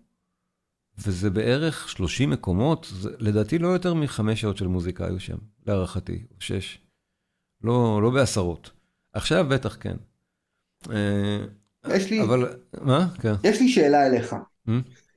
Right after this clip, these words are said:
Speaker 2: שמעת על Sea of Stars?
Speaker 1: על Sea of Stars? על
Speaker 2: כן.
Speaker 1: המשחק?
Speaker 2: כן.
Speaker 1: שמעתי עליו, כן, בטח.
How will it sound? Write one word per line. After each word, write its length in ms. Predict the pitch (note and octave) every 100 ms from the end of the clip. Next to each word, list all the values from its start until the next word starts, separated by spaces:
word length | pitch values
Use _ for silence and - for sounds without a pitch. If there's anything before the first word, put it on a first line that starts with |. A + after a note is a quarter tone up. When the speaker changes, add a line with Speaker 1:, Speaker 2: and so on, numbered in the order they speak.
| _ -
Speaker 2:
שמעת 480 | - D3 F#3 A#3 B3
על 100 | G3
Sea 340 | G3 G3 C3+
of 120 | -
Stars? 440 | E3 E3+ F#3 - - _ _ _ _ _ _ _ _ _ _ _ _ _
Speaker 1:
על 100 | G2+
Sea 300 | F2 - B2
of 140 | - -
Stars? 280 | G2 D3+ G#3 - - _
על 100 | F#2+
Speaker 2:
כן. 60 | F2
Speaker 1:
המשחק? 380 | G#2 A2+ F3+ - _ _ _
Speaker 2:
כן. 200 | - - - - _ _ _ _
Speaker 1:
שמעתי 380 | - G#2+ D3 A#2+
עליו, 160 | F2 E2
כן, 200 | G#2 G2
בטח. 260 | G2+ E2